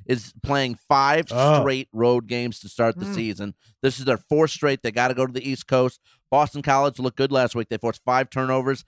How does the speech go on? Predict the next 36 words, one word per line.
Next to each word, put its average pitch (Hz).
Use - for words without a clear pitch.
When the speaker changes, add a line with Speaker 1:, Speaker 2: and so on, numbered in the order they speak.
Speaker 1:
at -
Duke, 135
uh, 131
in 123
a 123
win. 127
Um, 117
they 123
held 135
them 135
scoreless 135
for 123
the 117
last 120
three 107
quarters. 127
So 113
Boston 143
College, 131
minus 131
seven 147
and 147
a 139
half. 123
And 120
then 123
the 120
pros, 143
I'm 131
gonna 123
take 117
the 113
Rams 135
Bills 135
from 104
forty-eight 147